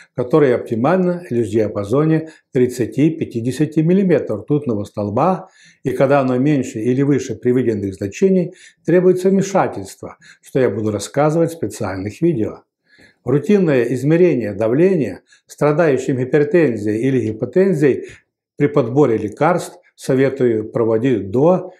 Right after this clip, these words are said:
и спустя час после их приёма. Если за это время данное лекарство из данной фармакотерапевтической группы не подействовало,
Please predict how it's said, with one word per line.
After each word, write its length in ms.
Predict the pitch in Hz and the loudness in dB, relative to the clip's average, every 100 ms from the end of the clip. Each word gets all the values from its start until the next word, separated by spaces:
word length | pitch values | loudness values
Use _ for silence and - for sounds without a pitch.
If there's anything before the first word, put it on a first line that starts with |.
| _ - | _ -8
и 80 | |
спустя 460 | 117 - 123 - 101 | -8 -4 -6 -4 -6
час 340 | - 104 104 | -4 -6 -6
после 380 | - 117 113 151 | -6 -6 0 0
их 120 | 160 | 0
приёма. 540 | 196 202 190 101 - - _ _ _ _ _ | 0 2 2 0 -6 -18 _ _ _ _ _
Если 460 | 170 185 - 98 107 | 2 2 2 -6 -2
за 160 | 135 | 2
это 200 | 185 180 | 2 2
время 380 | 185 185 123 101 | 2 4 0 -2
данное 400 | 120 180 131 107 | -2 0 -2 -4
лекарство 580 | 101 - 95 - - 104 | -6 -8 -12 -14 -12 -12
из 260 | - 131 | -6 -6
данной 460 | 117 175 170 110 104 - - _ | 0 0 0 -2 -6 -12 -20 _
фармакотерапевтической 1080 | 165 165 156 - 113 123 143 156 160 - 113 | -2 0 0 -2 -2 -4 -2 -2 -4 -4 -2
группы 520 | 117 175 - 110 - _ _ | 2 2 0 -6 -12 _ _
не 200 | 139 165 | -2 0
подействовало, 920 | 165 98 107 196 170 - 95 92 85 | -2 -4 2 4 4 -2 -8 -12 -12